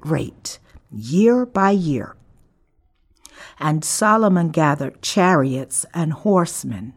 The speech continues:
He had one thousand four hundred chariots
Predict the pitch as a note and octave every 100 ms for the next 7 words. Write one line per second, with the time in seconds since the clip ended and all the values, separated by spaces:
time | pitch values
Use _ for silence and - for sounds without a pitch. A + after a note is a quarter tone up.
0 | _ _ _ - - - - A#3 G#3+ G3
1 | E3+ D3+ A2+ C#3+ F3+ A#3+ C#4 A3 E3 D#3+
2 | D#3+ E3+ E3 - G3 A3+ B3 A#3 G#3 G#3+
3 | - - - F#3 C3+ C#3+ C#3+ D#3+ -